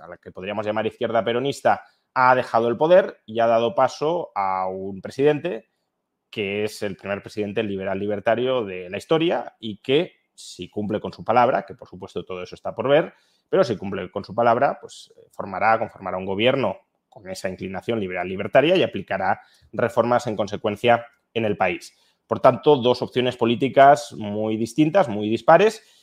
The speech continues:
y ya veremos cuáles son sus resultados. Y para hablar sobre todo esto, pues he traído a, a tres personas que no solo las he escogido, que por supuesto también,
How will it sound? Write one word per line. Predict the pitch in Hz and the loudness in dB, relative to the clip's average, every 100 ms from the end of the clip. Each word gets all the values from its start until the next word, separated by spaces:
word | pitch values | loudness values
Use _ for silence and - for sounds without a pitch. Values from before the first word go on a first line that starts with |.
| _ _ _ _ - | _ _ _ _ -8
y | 123 120 113 110 104 | -4 -2 -2 -2 0
ya | 110 | 0
veremos | 113 117 117 | 2 0 2
cuáles | 120 113 | 2 2
son | - 107 113 113 110 | 0 -2 -2 -6 -8
sus | - 101 | -4 -4
resultados. | 95 95 95 113 85 - - _ | -4 -2 4 4 2 -10 -20 _
Y | 101 92 | -14 -4
para | 107 104 | 2 2
hablar | 110 127 135 127 | 6 6 6 2
sobre | - 120 107 107 104 104 101 95 - | -4 -4 -2 0 0 0 -2 -6 -4
todo | 127 131 | 0 4
esto, | 156 156 - 175 196 - _ _ _ _ _ _ | 4 2 0 0 0 -8 _ _ _ _ _ _
pues | - 120 151 | -4 -2 0
he | |
traído | 143 165 165 160 175 175 | 4 6 6 6 6 10
a, | 156 135 120 107 - _ - | 10 8 6 0 -12 _ 0
a | 123 | 0
tres | - 175 | 2 0
personas | - 180 - 190 185 196 - _ _ _ _ | 0 0 2 2 2 -2 -8 _ _ _ _
que | - 131 123 117 113 113 104 | -2 0 2 0 0 -2 -4
no | 76 104 135 147 | -10 -8 -2 -2
solo | 170 175 | 0 4
las | 147 123 | 4 2
he | 143 | -2
escogido, | - 113 - 180 104 - _ | -4 -6 -2 -2 -2 -10 _
que | - | -16
por | 92 98 | -14 -14
supuesto | 95 104 113 | -14 -10 -6
también, | 107 127 123 | -2 0 -2